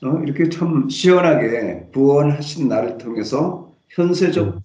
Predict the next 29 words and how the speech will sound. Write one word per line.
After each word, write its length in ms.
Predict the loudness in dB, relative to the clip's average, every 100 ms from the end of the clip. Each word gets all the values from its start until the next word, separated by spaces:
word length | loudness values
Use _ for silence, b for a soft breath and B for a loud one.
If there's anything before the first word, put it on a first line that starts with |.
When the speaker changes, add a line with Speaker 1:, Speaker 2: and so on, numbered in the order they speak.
| -4
Speaker 1:
구원이, 480 | -2 0 -2 -4 -12
아, 180 | -20 -16 -14
이게, 440 | -14 -2 2 2 0 B B B -6
어, 60 | -4 -4 -8
아까 460 | -12 0 0 2
고난에서의 720 | 2 2 4 4 4 4 2 0
구원이 540 | -6 -4 -4 -4 -8 -16 -6
훨씬 440 | -4 -4 -6 -2
내 140 | 0 0
삶을 480 | -2 -4 -2 -2 -4 -12 b b
가치 400 | _ -12 -6 -2
있게 180 | 0 0
Speaker 2:
음. 100 | 0 -6 -10
Speaker 1:
만들고, 680 | -10 -6 -6 -4 -6 B B B -6
아까, 600 | -6 0 2 2 -2 -4
Speaker 2:
음. 120 | -6 -6 _
Speaker 1:
어, 220 | -12 -10
고난, 600 | -4 0 2 2 0 -6 -12
고난으로부터, 1000 | -4 -2 0 2 0 -2 -8 -8 -8 -10 B B -14
어, 180 | -12
구원해 560 | -12 -4 2 4 4 2
주시는 540 | -2 -6 -6 -6 -8 -14 _
그분이 460 | -4 -2 0 0
나와 320 | 0 -2 -2 -6
함께 420 | -8 -6 -4 -4
살고 400 | -6 -6 -6 -4
계시다는 540 | -4 -6 -6 -6 -6
게 180 | -6 -6
너무 440 | -4 -4 -2 -4